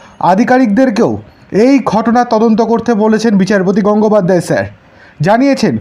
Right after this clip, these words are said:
প্রয়োজনে রাতে দশটা পর্যন্ত তিনি আদালতে থাকবেন। ডেল্টা লিমিটেড এবং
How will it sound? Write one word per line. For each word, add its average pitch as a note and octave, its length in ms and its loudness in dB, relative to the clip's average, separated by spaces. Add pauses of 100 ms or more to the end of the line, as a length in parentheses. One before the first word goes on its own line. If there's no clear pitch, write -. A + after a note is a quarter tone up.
(300)
প্রয়োজনে A#3+ 520 2
রাতে G#3 240 2
দশটা G#3 320 0
পর্যন্ত A3 580 0 (400)
তিনি G#3+ 180 2 (140)
আদালতে B3 500 2
থাকবেন। C#3+ 440 -2 (480)
ডেল্টা A#3+ 380 2
লিমিটেড C4+ 580 0
এবং G3+ 340 0